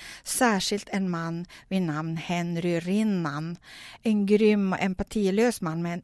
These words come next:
egen agenda att sätta dit så många landsmän som han bara förmår. Och Anneli Jordahl skriver ju fram den här Henry Rinnan som ju har funnits på riktigt. Så att man, det är här det här ilskeframkallandet hos mig kommer,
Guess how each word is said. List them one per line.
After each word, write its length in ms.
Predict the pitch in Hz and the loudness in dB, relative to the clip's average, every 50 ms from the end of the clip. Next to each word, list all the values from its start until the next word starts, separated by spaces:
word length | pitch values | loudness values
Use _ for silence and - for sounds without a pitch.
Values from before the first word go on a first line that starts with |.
| _ _ | _ _
egen 400 | - 269 247 214 196 196 214 208 | 2 4 4 4 2 0 0 0
agenda 400 | 196 190 175 165 156 165 165 156 | 0 -2 -2 -2 -4 -4 -6 -8
att 200 | - - 165 - | -8 -10 -10 -10
sätta 300 | - - 185 180 _ 185 | -6 -6 -6 -6 _ -10
dit 300 | 180 180 190 185 180 - | -8 -6 -4 -6 -6 -6
så 320 | - - - - 262 254 240 | -8 -6 0 2 2 4 4
många 340 | 220 196 180 165 165 160 156 | 2 0 0 0 -2 -2 -2
landsmän 600 | 151 147 147 160 160 - - - - 165 165 180 - - - - - | -2 -4 -6 -6 -8 -10 -8 -8 -8 -8 -8 -10 -14 -16 -20 -20 -18
som 200 | - - 208 190 | -10 -6 -4 -4
han 200 | 180 175 170 170 | -4 -4 -6 -6
bara 220 | 180 175 165 - 170 | -8 -6 -8 -8 -10
förmår. 520 | - - 180 175 175 - - 175 - 196 - - - - - - - - - | -10 -10 -10 -10 -10 -10 -10 -10 -10 -12 -14 -18 -20 -20 -18 -18 -20 -16 -2
Och 180 | - 240 - 220 | 0 2 2 4
Anneli 280 | 254 262 269 262 262 | 4 4 4 4 4
Jordahl 460 | 262 247 262 262 277 285 262 247 226 220 | 4 4 4 2 0 2 2 2 2 2
skriver 360 | - - 240 233 233 226 226 | 0 0 0 2 2 4 2
ju 80 | 226 | 2
fram 360 | 208 - - 214 220 233 233 220 | 2 0 0 0 2 2 2 2
den 120 | 202 196 | 0 0
här 180 | 190 185 185 185 | 0 0 -2 -2
Henry 380 | 185 190 190 185 185 180 180 | -2 -2 -2 -2 0 -2 -2
Rinnan 440 | 180 190 190 196 196 190 180 180 180 | 0 0 -2 0 0 -2 -2 -2 -4
som 200 | - - 185 185 | -4 -6 -4 -4
ju 60 | 170 | -2
har 120 | 175 175 170 | -4 -4 -6
funnits 380 | - - 160 165 165 170 - | -6 -8 -8 -6 -8 -8 -10
på 140 | - - 185 | -10 -8 -8
riktigt. 440 | 180 175 - - _ - 185 180 - _ | -8 -8 -10 -12 _ -10 -10 -10 -10 _
Så 160 | - - - | -12 -8 -8
att 80 | - - | -6 -6
man, 220 | 202 190 196 - - - - - - - - - - - _ _ _ _ _ _ _ _ _ _ _ _ _ _ _ | -6 -6 -6 -8 -12 -18 -20 -20 -20 -20 -20 -20 -20 -20 _ _ _ _ _ _ _ _ _ _ _ _ _ _ _
det 140 | 208 214 | 0 2
är 220 | 220 220 214 202 208 | 2 4 4 4 2
här 260 | 202 214 220 220 208 | 2 2 2 2 2
det 80 | 196 196 | 2 0
här 340 | 185 185 180 185 - - | 0 0 -2 -2 -4 -2
ilskeframkallandet 1300 | 208 196 180 175 - - 196 185 - - 185 185 180 - - 214 214 202 185 175 165 156 170 170 - - | -4 -2 -2 -4 -6 -6 -6 -6 -4 -4 -2 -4 -4 -2 -2 -2 0 0 -2 -2 -4 -4 -6 -8 -8 -10
hos 220 | - - 202 - - | -10 -10 -10 -8 -6
mig 280 | 185 180 170 160 165 | -6 -4 -4 -4 -6
kommer, 580 | 175 - - - 180 180 170 160 143 - 185 - | -8 -10 -10 -8 -6 -6 -6 -6 -6 -6 -8 -8